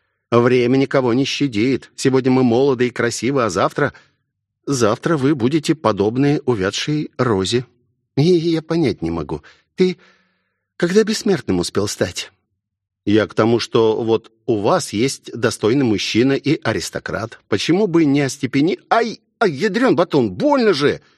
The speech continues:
Я кое-как избавил пальцы от острых зубов злобной лисицы. "Голди хороший мальчик, правда". Она с печалью взглянула на него. "Но он всего лишь огромная самоедская собака. Только и всего. Я не могу встречаться с самоедом,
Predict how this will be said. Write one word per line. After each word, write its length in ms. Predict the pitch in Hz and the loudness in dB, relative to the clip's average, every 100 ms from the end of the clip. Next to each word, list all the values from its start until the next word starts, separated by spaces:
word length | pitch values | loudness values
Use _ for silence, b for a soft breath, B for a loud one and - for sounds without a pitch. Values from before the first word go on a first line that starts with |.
| _ - | _ -4
Я 120 | 104 | -4
кое-как 500 | - 131 113 131 123 | 0 0 0 -2 -2
избавил 440 | 107 95 120 117 104 | -4 -2 0 0 -2
пальцы 420 | - 117 113 127 | -2 -2 0 -4
от 280 | - 113 104 | -2 -4 -4
острых 320 | 95 110 95 | -4 -6 -4
зубов 300 | 101 98 98 | -2 -2 -2
злобной 400 | 98 95 92 95 | -2 -2 0 -2
лисицы. 580 | 104 - 147 - 73 - _ _ _ _ - | -2 -4 -8 -10 -12 -14 _ _ _ _ -2
"Голди 500 | 107 120 190 196 185 | 2 4 2 2 0
хороший 540 | 185 165 143 123 - 110 | -2 0 0 -2 -2 -2
мальчик, 500 | 104 78 - - - | -2 -4 -8 -10 -4
правда". 500 | 143 113 95 101 104 127 | -2 -2 -4 -8 -8 -4
Она 180 | 110 98 | -2 -2
с 80 | |
печалью 420 | - - 120 139 123 | -4 -4 -2 -2 -4
взглянула 640 | 104 98 95 95 104 104 | -4 0 0 0 -2 -2
на 100 | 98 | -2
него. 400 | 92 82 80 95 _ | -2 -4 -8 -12 _
"Но 220 | 143 147 135 | 0 2 4
он 140 | 123 | 0
всего 320 | - 127 120 | 0 0 2
лишь 200 | 135 127 | 0 0
огромная 540 | 131 107 101 101 120 123 | 0 0 0 2 0 0
самоедская 640 | 135 117 90 90 - 123 | 0 0 0 -2 -2 0
собака. 640 | 160 170 147 - 98 90 _ _ _ _ | 0 0 0 -4 -8 -10 _ _ _ _
Только 260 | 135 123 151 | -2 0 -2
и 60 | |
всего. 420 | 139 185 147 85 - _ _ _ - | 2 0 0 -4 -8 _ _ _ -2
Я 200 | 160 180 | 2 4
не 100 | 196 | 2
могу 260 | 190 170 | 2 0
встречаться 600 | 123 151 139 156 143 147 | 0 -4 -2 -2 0 -2
с 40 | - | -4
самоедом, 640 | - 156 143 135 127 127 | -2 0 2 2 0 -2